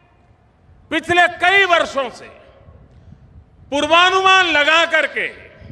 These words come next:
विकास का नक्शा तैयार करके कि अगर शहर बढ़ेगा तो इस तरफ बढ़ाएंगे,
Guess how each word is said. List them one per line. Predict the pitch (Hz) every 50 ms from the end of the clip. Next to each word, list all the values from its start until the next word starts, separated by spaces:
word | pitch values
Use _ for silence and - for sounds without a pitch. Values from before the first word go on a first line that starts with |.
| - - _ _ _ _ _ _ _ _ _ _ _ _ _ _ _ _ _ _ _ _ _ - - _ _ _ _ _ _ _ 151
विकास | 254 269 262 294 311 330 339 349 339 - 339
का | - 330 311 311 302 294 285 254 214 - - -
नक्शा | 208 262 269 262 - - 311 311 302
तैयार | 302 311 285 262 262 277 294 311 311
करके | 294 294 294 285 262 302 285 277 269 240 180 - - - - - - - - - - - - _ _ _ _
कि | - 233
अगर | 240 233 233 247 254 233
शहर | - - 226 220 226 240 254 240
बढ़ेगा | 208 214 220 233 247 233 247 240 240
तो | 240 247
इस | 240 233 233
तरफ | 233 247 247 247 233
बढ़ाएंगे, | 240 233 233 233 233 240 240 240 233 233 240 226 208 -